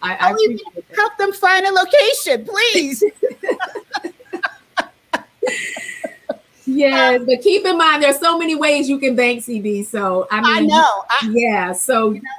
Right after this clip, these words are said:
Speaker 1: I,
Speaker 2: what?
Speaker 1: I hope you feel that
Speaker 2: I
Speaker 1: that personalized, um, service you're getting is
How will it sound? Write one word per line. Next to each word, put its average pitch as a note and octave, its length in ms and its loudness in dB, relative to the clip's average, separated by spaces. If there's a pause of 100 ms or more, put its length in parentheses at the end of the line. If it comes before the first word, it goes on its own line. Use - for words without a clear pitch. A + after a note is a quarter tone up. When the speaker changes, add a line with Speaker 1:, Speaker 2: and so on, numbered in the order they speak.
Speaker 1:
I, A#3+ 140 4
Speaker 2:
what? - 100 0
Speaker 1:
I C4+ 180 4
hope C#4 240 2
you C#4+ 180 -2
feel C4+ 200 2
that A#3 180 0
Speaker 2:
I G#3 60 -4
Speaker 1:
that B3 240 2
personalized, A3+ 960 -2
um, G3+ 420 -2 (560)
service B3+ 460 2
you're B3 100 4
getting A3+ 400 0
is G3 180 -2